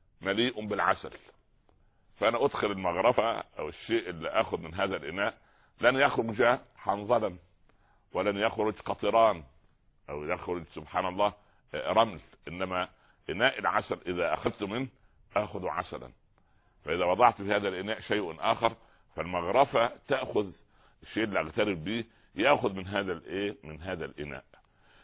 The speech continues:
فإذا رأينا إنسانا بذيء اللسان، يبقى لازم يكون بذيء القلب. إذا كان إنسان وضيع اللسان، يبقى وضيع القلب.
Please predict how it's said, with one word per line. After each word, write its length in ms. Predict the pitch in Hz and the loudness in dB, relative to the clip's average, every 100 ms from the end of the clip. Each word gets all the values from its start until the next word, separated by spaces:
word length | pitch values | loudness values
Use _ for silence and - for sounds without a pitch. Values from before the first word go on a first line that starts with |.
| _ _ | _ _
فإذا 960 | - 90 85 80 76 69 _ 85 87 98 | -10 -2 0 0 -2 -4 _ -4 2 2
رأينا 380 | - 139 131 113 | 2 -2 -4 -6
إنسانا 520 | 110 - 110 104 95 76 | -8 -4 -4 -4 -12 -6
بذيء 440 | 90 90 113 - | -4 -2 -4 -6
اللسان، 480 | 82 80 98 101 95 _ _ _ _ _ _ | -8 -6 -4 -4 -6 _ _ _ _ _ _
يبقى 200 | 71 92 | -6 0
لازم 220 | 120 107 | 2 0
يكون 200 | 107 101 | -4 -4
بذيء 300 | 92 92 104 | -4 -4 -4
القلب. 340 | 87 - 73 62 _ _ _ _ _ _ _ _ _ _ _ _ _ | -8 -8 -10 -10 _ _ _ _ _ _ _ _ _ _ _ _ _
إذا 140 | 78 85 | -8 -2
كان 200 | 123 117 | -2 -2
إنسان 400 | 107 - 117 113 | -6 0 2 4
وضيع 360 | 98 107 113 | 4 4 2
اللسان، 400 | 101 92 - 107 | 0 -2 0 0
يبقى 200 | 98 82 | 0 -2
وضيع 240 | 85 92 85 | -2 -2 -4
القلب. 320 | 80 73 | -4 -8